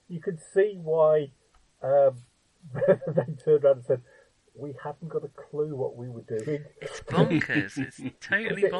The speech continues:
Speaker 1: is
Speaker 2: bonkers.
Speaker 1: absolutely layer upon layer, where, and you can kind of see that the writers are so up themselves that
Speaker 2: Well,
Speaker 1: basically.
Speaker 2: they're
Speaker 1: I mean,
Speaker 2: not
Speaker 1: don't get me
Speaker 2: so,
Speaker 1: wrong. It's really, it's, you know,
Speaker 2: they're not so
Speaker 1: there's
Speaker 2: well
Speaker 1: some of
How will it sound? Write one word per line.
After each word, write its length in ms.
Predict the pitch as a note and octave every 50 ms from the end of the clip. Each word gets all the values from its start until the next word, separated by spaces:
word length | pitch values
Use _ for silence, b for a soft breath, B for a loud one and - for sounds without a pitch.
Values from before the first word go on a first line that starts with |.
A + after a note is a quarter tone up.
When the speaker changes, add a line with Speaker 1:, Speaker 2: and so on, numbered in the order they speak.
| E3+
Speaker 1:
is 120 | F#3 F#3 -
Speaker 2:
bonkers. 380 | D#3+ B2+ - - F3+ F#3+ - - _ _ - -
Speaker 1:
absolutely 920 | _ - F#3+ F#3+ F#3+ F#3 F3 F3 E3 D#3+ D#3 - C#3+ B2+ B2 B2 A#2+ A#2+ A#2+ b b b b b b b
layer 440 | C#3 B2+ C#3 D3+ D#3+ D#3+ D#3 D3 C#3+
upon 380 | C#3 B2+ - D3+ D3 C#3+ C3+ C#3+
layer, 360 | C#3+ C#3 C#3 C3+ B2+ A2 G2
where, 500 | F#2+ A2+ A#2+ A#2 A#2 A#2+ A#2+ B2 A2+ A2 _ _ _ _ _ _ -
and 180 | B2 C3+ C#3+ - -
you 120 | - C#3 C3
can 160 | - D3+ - -
kind 260 | - - G3+ G3 E3+
of 60 | D3 -
see 240 | - - E3+ D3+ B2+
that 180 | G#2+ - -
the 80 | C3 B2+
writers 440 | B2+ C#3+ D3 D3 D3 - C#3 B2 C3+
are 100 | B2+ B2 _ _ -
so 240 | - E3 E3 D3+ D#3
up 80 | - _ _
themselves 600 | - A2 - - - - F#2 D#2+ D2 D2 - - _ _ _ _ b b b b b b b b b -
that 140 | A2+ - -
Speaker 2:
Well, 320 | F3+ G#3 G#3+ - - G#3 -
Speaker 1:
basically. 320 | B2 A#2+ - A#2 A2 G#2+ G2+ - b b b b _
Speaker 2:
they're 100 | - G#3+
Speaker 1:
I 40 | G#3+ A3+
mean, 100 | - G#3+
Speaker 2:
not 100 | A#3 -
Speaker 1:
don't 140 | D4 C#4+
get 100 | C#4+ C#4
me 100 | B3 A3+
Speaker 2:
so, 80 | A3+ B3+
Speaker 1:
wrong. 140 | B3 G#3+ F3+
It's 200 | F#3+ - - -
really, 400 | E3 E3+ G#3+ A#3 B3+ B3 G#3+ G3+
it's, 160 | - F#3 -
you 80 | - -
know, 120 | G3 F3+
Speaker 2:
they're 100 | C#3+ A3 A3+
not 220 | B3+ B3 - -
so 120 | - - B3
Speaker 1:
there's 120 | A3 G#3+
Speaker 2:
well 140 | G3+ G#3 G#3+
Speaker 1:
some 80 | G3 F#3+
of 100 | F#3+